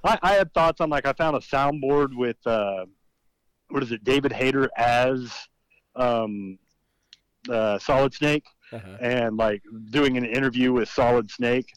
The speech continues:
Speaker 1: and that was pretty funny.
Speaker 2: Let's do this. I love this idea. I love it. I love it. I love it.
Speaker 1: <clears throat> All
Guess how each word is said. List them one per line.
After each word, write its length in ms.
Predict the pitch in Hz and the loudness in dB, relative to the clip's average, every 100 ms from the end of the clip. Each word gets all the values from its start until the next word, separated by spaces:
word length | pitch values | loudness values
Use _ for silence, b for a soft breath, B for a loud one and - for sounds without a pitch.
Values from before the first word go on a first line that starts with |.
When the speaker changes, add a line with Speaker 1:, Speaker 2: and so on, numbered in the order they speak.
| 113 | -10
Speaker 1:
and 260 | 110 101 | -10 -4
that 140 | 117 117 | -2 -2
was 120 | 104 | -4
pretty 220 | - 101 | -8 -8
funny. 360 | - 101 104 98 156 | -6 -6 -6 -8 -8
Speaker 2:
Let's 180 | 185 - | -10 -6
do 200 | 190 165 | -4 -4
this. 160 | 117 | -4
I 80 | 151 | -4
love 260 | 156 156 127 | -2 -2 -4
this 200 | 113 120 | -10 -8
idea. 420 | 110 110 107 104 | -10 -10 -10 -10
I 120 | 123 | -10
love 240 | 127 135 127 | -6 -6 -6
it. 100 | 101 | -8
I 80 | |
love 240 | 120 123 117 | -8 -8 -8
it. 80 | 113 | -10
I 120 | 113 | -12
love 260 | 110 101 | -12 -2
it. 20 | - | -2
Speaker 1:
<clears throat> 100 | |
All 40 | - | -2